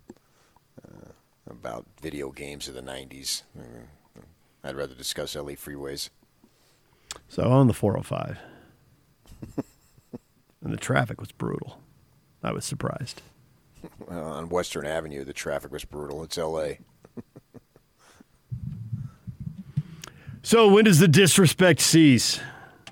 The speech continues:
Speaker 2: Matt says it won't stop until they win it all. And even then, there will still be disrespect.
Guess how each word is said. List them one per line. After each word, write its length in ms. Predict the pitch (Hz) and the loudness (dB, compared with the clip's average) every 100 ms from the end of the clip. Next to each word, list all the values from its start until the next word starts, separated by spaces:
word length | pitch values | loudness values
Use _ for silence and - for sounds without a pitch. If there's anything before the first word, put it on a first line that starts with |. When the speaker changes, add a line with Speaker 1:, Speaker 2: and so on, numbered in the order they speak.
| _ _ - | _ _ 4
Speaker 2:
Matt 300 | 156 226 240 | 6 6 6
says 320 | 220 226 156 | 6 8 8
it 60 | 165 | 8
won't 200 | 220 - | 6 6
stop 300 | 208 233 156 | 6 6 4
until 260 | - 214 | 4 6
they 80 | 202 | 8
win 160 | 214 240 | 8 8
it 80 | 196 | 8
all. 340 | 113 85 - _ _ - | 6 2 -4 _ _ 4
And 180 | 151 170 | 6 8
even 320 | 233 208 160 | 8 8 8
then, 520 | 160 220 262 233 127 - 151 | 8 8 8 6 4 2 4
there 180 | 262 | 6
will 180 | 214 156 | 8 6
still 280 | - 185 196 | 6 6 8
be 160 | 135 101 | 8 6
disrespect. 760 | 107 - 98 - 92 - - | 4 0 -4 -2 -4 -4 -12